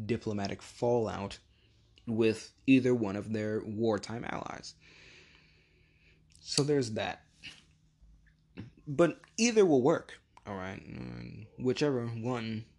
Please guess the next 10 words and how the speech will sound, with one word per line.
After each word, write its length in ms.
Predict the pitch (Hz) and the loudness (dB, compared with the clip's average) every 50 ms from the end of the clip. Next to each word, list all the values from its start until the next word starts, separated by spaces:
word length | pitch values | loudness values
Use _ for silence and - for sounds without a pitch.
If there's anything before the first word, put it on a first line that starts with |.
| _ _ _ - - _ _ _ _ _ _ - | _ _ _ -20 -20 _ _ _ _ _ _ -12
uh, 280 | 117 117 113 110 107 107 | -10 -8 -6 -6 -8 -6
that 200 | 107 110 110 - - | -6 -6 -6 -6 -4
Russia 300 | 117 113 110 - - 104 | -2 -2 -2 -2 -2 -4
chooses 280 | - - 113 104 - | -4 -6 -6 -6 -6
to 80 | - 110 | -4 0
go 180 | 113 135 139 127 | 2 2 4 4
down, 420 | 117 113 110 107 107 117 117 - _ _ _ _ _ _ _ _ _ _ _ _ _ _ _ _ _ _ _ _ - | 2 0 -2 -2 -4 -4 -6 -10 _ _ _ _ _ _ _ _ _ _ _ _ _ _ _ _ _ _ _ _ -18
full 320 | - - - 143 123 127 120 | -12 -6 -2 0 0 2 2
annexation 800 | 117 117 117 113 113 - - - 120 123 123 - - 113 110 | 0 0 -2 -2 -2 -2 -2 0 0 0 0 -2 -4 -6 -6
or 220 | 110 113 110 110 | -4 -4 -4 -4